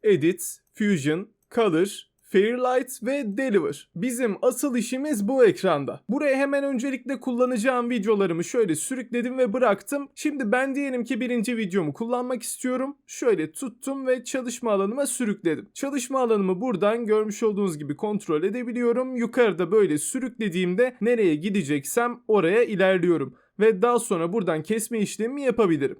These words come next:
Timeline'ımın üzerinde geldim. Mesela diyelim ki tam burada kesmek istiyorum.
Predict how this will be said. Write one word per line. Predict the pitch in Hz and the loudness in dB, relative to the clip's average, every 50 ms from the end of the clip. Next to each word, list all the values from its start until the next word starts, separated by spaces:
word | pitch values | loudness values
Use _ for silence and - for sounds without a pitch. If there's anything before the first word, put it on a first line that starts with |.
| _ | _
Timeline'ımın | - 254 269 294 311 294 285 277 277 277 269 269 269 269 269 | -2 0 0 0 0 0 0 0 0 0 -2 -4 -2 -2 -2
üzerinde | 240 208 254 269 262 262 262 247 262 247 | -2 -2 -2 -4 -4 -4 -4 -4 -4 -4
geldim. | 196 180 240 247 247 226 175 214 233 240 | 0 0 2 4 4 2 2 0 -2 -2
Mesela | 226 220 214 - 233 202 220 220 214 190 | -2 -2 0 0 0 2 2 0 0 0
diyelim | 220 226 220 220 208 | -2 -2 -2 -2 -4
ki | 208 - 214 208 | -2 -4 -4 -4
tam | - - 247 254 247 233 190 | -2 -2 -2 -2 0 0 2
burada | 196 190 - 160 151 | 2 2 2 0 -2
kesmek | - - 185 190 - 254 254 247 - | 2 2 0 0 0 -4 -6 -6 -6
istiyorum. | - - - - 254 247 247 247 262 262 | -8 -10 -8 -6 -2 -2 0 0 0 -2